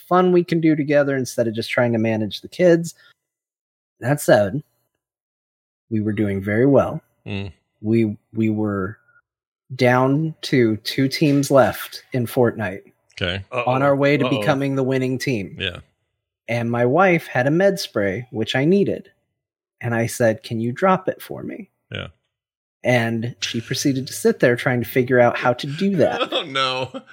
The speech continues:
Speaker 2: <laughs>
Speaker 1: And I play on mouse and keyboard, so I have no idea what to tell her.
Speaker 2: Yeah.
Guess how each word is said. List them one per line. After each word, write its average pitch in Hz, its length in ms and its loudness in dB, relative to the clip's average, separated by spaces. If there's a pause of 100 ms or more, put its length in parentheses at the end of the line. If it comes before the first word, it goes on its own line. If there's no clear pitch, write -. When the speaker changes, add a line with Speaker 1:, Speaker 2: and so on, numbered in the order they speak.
Speaker 2:
<laughs> - 220 -14
Speaker 1:
And 160 320 2
I 180 180 2
play 214 260 0
on 180 140 4
mouse 160 260 2
and 151 80 0
keyboard, 180 400 0
so - 100 -4
I 151 40 2
have 147 100 0
no 170 180 2
idea 165 220 2
what 139 160 2
to 139 80 -10
tell 214 280 0
her. - 340 -4
Speaker 2:
Yeah. 98 300 -4